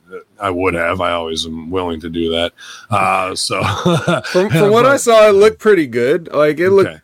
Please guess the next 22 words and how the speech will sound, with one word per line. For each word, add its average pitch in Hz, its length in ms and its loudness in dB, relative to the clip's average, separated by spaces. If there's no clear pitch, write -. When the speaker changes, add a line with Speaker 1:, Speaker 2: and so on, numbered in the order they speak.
Speaker 1:
Okay. 147 220 2
Speaker 2:
it 185 80 2
looked 202 240 2
pretty 147 200 -4
good. 139 180 2
I 165 60 4
didn't, 190 240 4
I 165 120 0
didn't 180 220 2
sit 156 180 -2
and 156 80 -2
watch 156 220 0
the 147 100 0
whole 147 160 2
thing 143 240 -4
start 147 320 0
to 143 100 -2
finish, 165 460 -2
at 131 100 2
least 143 200 0
not 120 200 0
yet. 139 300 0